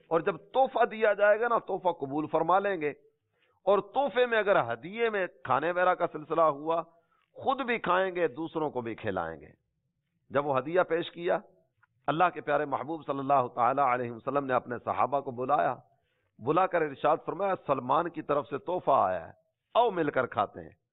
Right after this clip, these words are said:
خود بھی تناول فرمایا، دیگر حضرات کو بھی دیا۔ فرماتے ہیں، "دو نشانیاں میں نے دیکھ لیں۔" اب تیسری نشانی مہر نبوت کا دیدار تھا۔ نبی محترم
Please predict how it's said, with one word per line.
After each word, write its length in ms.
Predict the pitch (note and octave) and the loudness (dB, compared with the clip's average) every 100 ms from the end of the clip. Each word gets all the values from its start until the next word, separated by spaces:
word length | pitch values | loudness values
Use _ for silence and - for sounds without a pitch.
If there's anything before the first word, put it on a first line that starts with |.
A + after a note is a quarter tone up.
| _ _ _ _ _ | _ _ _ _ _
خود 180 | G#3+ | 0
بھی 140 | B3 A#3+ | 0 0
تناول 400 | A3+ G#3+ G#3 G#3 | 2 2 2 0
فرمایا، 420 | F#3+ F#3+ F#3+ G3 F3+ - _ _ _ _ | -2 2 2 2 -2 -10 _ _ _ _
دیگر 320 | B2 D#3+ G#3 F#3+ | -4 0 4 6
حضرات 400 | C#3+ D#3 D3 C3 | 6 6 4 4
کو 80 | A#2+ | -2
بھی 140 | A2 | -10
دیا۔ 260 | F#2+ G2+ F2+ - _ _ _ _ - | -10 -10 -12 -14 _ _ _ _ -4
فرماتے 360 | G#3 G#3+ G#3 | 2 2 2
ہیں، 60 | F#3+ | -2
"دو 340 | A#2+ G2+ G#3 | -6 0 2
نشانیاں 520 | G#3 F3+ E3+ E3 E3 D#3+ | 2 0 0 0 2 0
میں 120 | D3+ | 0
نے 80 | C#3+ | 0
دیکھ 300 | C#3+ D3 D#3 | 2 2 0
لیں۔" 200 | C#3+ C3+ _ _ _ _ _ _ _ | -2 -8 _ _ _ _ _ _ _
اب 140 | G#3+ A3 - | 0 0 -8
تیسری 400 | A#3 A#3+ C4 C#4+ | -12 -10 -6 -4
نشانی 500 | C4 - G#3 A3+ A3 | -4 0 2 2 -2
مہر 460 | D#3+ D3+ F3 G#3+ G#3 | -4 2 4 4 2
نبوت 440 | F3 F3+ E3+ E3 | 0 -2 0 0
کا 120 | D3 C3 | 0 -2
دیدار 360 | C3+ B2 A#2 | 0 2 4
تھا۔ 260 | G#2 A2 - - _ _ _ _ _ _ _ C3+ | 2 -2 -4 -8 _ _ _ _ _ _ _ -4
نبی 240 | D3 G#3 | -2 -2
محترم 540 | F3+ C3+ D#3+ E3+ D#3+ | -2 -4 0 0 -2